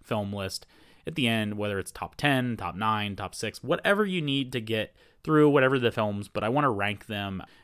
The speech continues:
and give you a good hierarchy. You can probably m-, get a pretty good idea of how I rank these films from what I'm saying in the episode, but I digress. My top six of Barbara's Italian horror films that I have seen and I have featured tonight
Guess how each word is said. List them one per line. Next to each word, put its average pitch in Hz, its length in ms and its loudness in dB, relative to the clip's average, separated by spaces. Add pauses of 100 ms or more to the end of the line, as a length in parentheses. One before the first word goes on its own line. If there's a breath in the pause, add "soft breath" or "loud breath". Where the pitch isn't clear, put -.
and 147 140 -6
give 151 140 2
you 160 100 6
a 139 60 6
good 120 160 4
hierarchy. 98 480 0
You 113 100 -4
can 202 140 -4
probably 254 400 4
m-, 156 160 -2 (320)
get 180 100 4
a 156 60 2
pretty 160 300 0
good 123 260 4
idea 107 340 2
of 98 80 -4
how 104 160 -2
I 101 80 -2
rank 95 320 -6
these 98 180 -10
films 95 340 -8
from 101 180 -10
what 104 100 -4
I'm 98 80 -6
saying 98 280 -8
in - 20 -6
the 90 100 -6
episode, 87 480 -8
but 92 220 -8 (340)
I 156 80 0
digress. 110 540 -4 (260 soft breath)
My 196 220 4
top 175 300 4
six 139 280 2
of 117 280 -2
Barbara's 113 500 4
Italian 135 1080 4 (100)
horror 120 320 2
films 98 400 -6
that 92 120 -8
I 92 120 -2
have 98 120 -2
seen 90 420 -10
and 87 100 -10
I 90 100 -6
have 90 140 -6
featured 127 360 0
tonight 90 420 -10